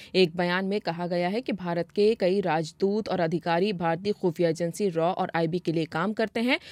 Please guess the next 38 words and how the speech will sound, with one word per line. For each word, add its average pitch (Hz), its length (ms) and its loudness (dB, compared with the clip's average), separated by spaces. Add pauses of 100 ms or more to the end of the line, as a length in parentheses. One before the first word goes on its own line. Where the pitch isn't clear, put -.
(140)
और 247 140 4
पाकिस्तान 247 580 -2
में 226 220 0
कूटनीतिक 214 640 -2
कामकाज 185 460 -2
के 170 120 -2
नाम 190 280 -2
पर 170 160 0
चरमपंथ 170 680 -2 (200)
और 196 140 2
तबाही 202 360 4
मचाने 175 400 0
के 190 160 0
काम 170 280 -2
में 165 80 0
लगे 160 220 0
हैं। 190 140 -2 (340)
भारत 180 280 4
के 190 80 -2
विदेश 180 320 2
मंत्रालय 175 400 0
के 180 100 -2
प्रवक्ता 175 480 -2
विकास 175 480 0
स्वरूप 190 500 0
ने 175 140 0 (200)
पाकिस्तान 233 540 0
में 233 160 0
भारतीय 180 420 -2
अधिकारियों 175 540 0
पर 180 240 0
लगाए 175 380 0
गए 180 200 2 (120)
आरोपों 165 420 2
को 175 160 2
खारिज 151 480 -2
किया 156 240 0
है। 175 160 -4